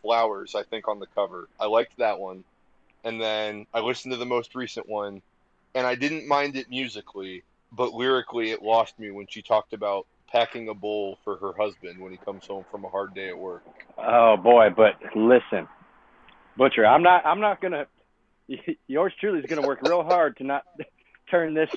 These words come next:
Speaker 2: uh, this podcast into preaching about the, the nuances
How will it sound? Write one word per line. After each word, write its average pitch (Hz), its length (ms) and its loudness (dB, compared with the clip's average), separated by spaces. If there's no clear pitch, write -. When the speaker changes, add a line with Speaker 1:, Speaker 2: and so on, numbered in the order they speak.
Speaker 2:
uh, 135 340 2
this 175 140 0
podcast 170 680 2
into 156 160 -8
preaching - 500 -6
about 147 380 2
the, 135 440 -6
the 143 80 0
nuances 165 840 -2